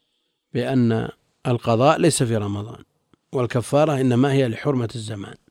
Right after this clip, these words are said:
والقياس على الصلاة غير وارد، لأن الصلاة لا يدخلها الجبران في المال. المسألة الثالثة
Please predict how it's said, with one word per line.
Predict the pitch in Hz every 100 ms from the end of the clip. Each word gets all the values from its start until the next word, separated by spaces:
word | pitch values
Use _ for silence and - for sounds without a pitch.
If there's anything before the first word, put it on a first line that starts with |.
| _ _ _ _ _ _ _ _ _
والقياس | 131 131 147 156 123
على | 117
الصلاة | 110 131 143 160
غير | 135 117 104
وارد، | 104 104 104 - _ - 123
لأن | 110 113
الصلاة | 101 117 120
لا | 127 135 117
يدخلها | 92 113 107 117 147 - _ _ _ _ -
الجبران | 120 110 107 120 120
في | 107
المال. | 107 104 101 110 _ _ _ _ _ _ _ _ _ _ _ _ _ _ _ _ _ -
المسألة | 156 202 - 180 156
الثالثة | 131 - 156 135 113 120 113